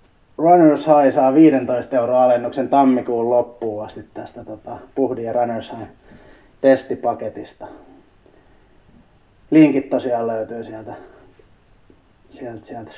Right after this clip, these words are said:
show notesista ja somepostauksista sitten, mutta niin,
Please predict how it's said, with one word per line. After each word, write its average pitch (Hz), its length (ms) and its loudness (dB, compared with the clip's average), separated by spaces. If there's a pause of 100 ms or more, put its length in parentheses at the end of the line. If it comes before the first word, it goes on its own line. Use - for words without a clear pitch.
show 170 240 6
notesista 135 580 0
ja 120 180 -2
somepostauksista - 1080 -8
sitten, - 340 -14
mutta 135 260 -6 (640)
niin, 123 280 -6